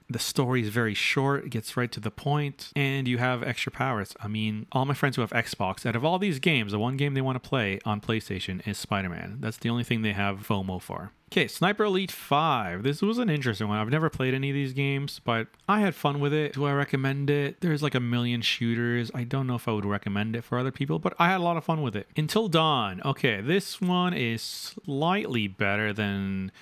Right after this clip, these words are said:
Little Hope. It has better acting and everything.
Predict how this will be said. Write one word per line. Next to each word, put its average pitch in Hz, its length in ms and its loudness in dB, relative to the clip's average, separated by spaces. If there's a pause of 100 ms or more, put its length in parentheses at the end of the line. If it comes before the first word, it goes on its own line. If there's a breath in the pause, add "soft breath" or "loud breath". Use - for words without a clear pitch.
(460 loud breath)
Little 104 240 -2
Hope. 143 340 0
It 113 80 -2
has 120 280 0
better 107 300 0
acting 110 640 -4
and 110 100 -6
everything. 113 540 -8